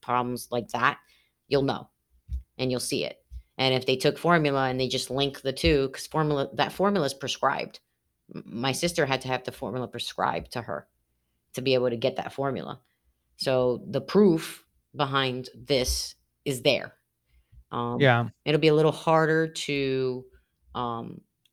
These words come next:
Speaker 1: I, I wo-, I won't know yet until we get a little more into it, what's, what they're going after and what they have that, that, that they can go after Enfamil and Similac, that they knew about it or something, right? 'Cause it's always about negligence,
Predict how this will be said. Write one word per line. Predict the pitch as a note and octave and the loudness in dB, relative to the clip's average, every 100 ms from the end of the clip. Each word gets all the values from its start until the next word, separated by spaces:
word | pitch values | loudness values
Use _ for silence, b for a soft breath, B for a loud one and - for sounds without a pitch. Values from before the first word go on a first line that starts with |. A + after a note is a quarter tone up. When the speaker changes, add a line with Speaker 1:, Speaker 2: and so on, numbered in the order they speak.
| - | -2
Speaker 1:
I, | C3+ - | 0 2
I | D#3 | 0
wo-, | D#3 - | 2 4
I | D#3+ | 4
won't | F#3 E3 | 4 2
know | D#3 D#3 | 2 2
yet | F3 G3+ G#3+ | 2 0 -2
until | - C#3+ - C#3 C3 B2+ | -6 -6 -2 -2 -2 -4
we | C#3 | -6
get | C3+ C3+ | -2 0
a | |
little | C3+ C3+ C3+ | 0 -2 -4
more | C#3+ C3+ | -4 -2
into | F3 F#3+ | -4 -2
it, | F#3 - | -2 -2
what's, | A#2+ C#3+ - - _ - | -2 -2 -2 -6 _ -6
what | D3 D3+ | -4 -2
they're | E3 | 0
going | E3+ E3 | 0 0
after | E3 D#3+ - D#3+ | -2 -4 -4 -4
and | A2 B2+ | -4 -4
what | B2+ C3+ - | -2 -2 0
they | C3+ B2+ B2+ | -2 -2 -6
have | B2+ C3 C3+ D#3 D#3 | -2 2 2 0 -6
that, | A#2+ G#2 - _ _ _ _ _ _ _ | -4 -6 -10 _ _ _ _ _ _ _
that, | C#3+ C3 - | -6 -6 -4
that | C3+ A2 | -4 -2
they | C3 | -4
can | C3 B2+ | -4 -6
go | A#2+ A2+ | -4 0
after | C#3+ - - | 0 0 -4
Enfamil | G#3+ A3 G#3+ G#3+ | -4 -4 -4 -2
and | G#3+ | -2
Similac, | G#3+ G#3+ G#3+ G#3+ G#3+ - | -4 -4 -2 -4 -6 -6
that | C#3 | -2
they | C3 | 0
knew | B2+ C#3 E3+ | -2 0 0
about | E3+ E3+ F3 | 4 4 4
it | E3+ | 2
or | C#3+ | -2
something, | B2+ D#3+ E3+ E3+ E3+ | -6 -6 -4 -4 -4
right? | C#3+ D#3 | 0 -2
'Cause | - C#3+ | -2 -12
it's | C#3+ | -6
always | D#3+ F3+ D#3+ | -2 -2 -2
about | D3+ C3+ - | -2 -4 -4
negligence, | B2 D3+ D3+ D3+ D3 D3+ - | -4 -4 -2 -2 -4 -6 -14